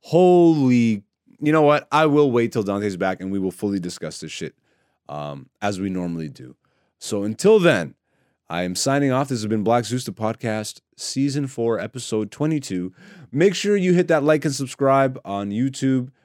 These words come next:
Uh, make sure you're subscribed on your favorite, uh, podcast platform of choice. Uh, we're releasing content consistently now. It's getting really good. Uh, I like the content a lot better. I'm gonna stop saying the word content 'cause that makes me sick.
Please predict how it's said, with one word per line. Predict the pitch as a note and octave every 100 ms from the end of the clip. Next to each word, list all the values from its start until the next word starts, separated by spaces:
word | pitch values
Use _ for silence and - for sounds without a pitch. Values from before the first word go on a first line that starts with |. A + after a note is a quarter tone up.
| _
Uh, | D2 F#2
make | G#2 B2+
sure | C#3+ C#3
you're |
subscribed | B2+ A#2 - B2 A#2+ A2+
on | G#2
your | G2+
favorite, | A2+ A2 A2 F#2+ -
uh, | F#2 F2
podcast | - A2 A#2+ G#2 -
platform | - G#2 - G2
of | F2 -
choice. | - C3 B2 - _ _ _ _ _ -
Uh, |
we're | F2+ G2+
releasing | A2 B2+ C3 C3
content | C3 B2 A#2+ G2+
consistently | A#2 G2+ C3 C3 B2+
now. | A#2+ A#2+ B2+ A2
It's | -
getting | F#2 A#2 G2+
really | G#2+ C3 A#2
good. | A#2 B2+ A#2+ _ _ _ _
Uh, | E2+ F2
I | F2+
like | F#2 A2 A#2+
the |
content | A2+ G#2+ A2 B2 G#2
a |
lot | E2+ F2 D#2
better. | F2+ G2 A2 - _ _
I'm | F2+
gonna | F#2
stop | - - G#2+ -
saying | - G#2+ G2+
the |
word | D#2+ F#2+ F2
content | - F2 G2+ A2+ A2
'cause | F#2 D#2
that | F2+
makes | F2 F2 -
me | E2+ D2+
sick. | - - G2 A#2+ -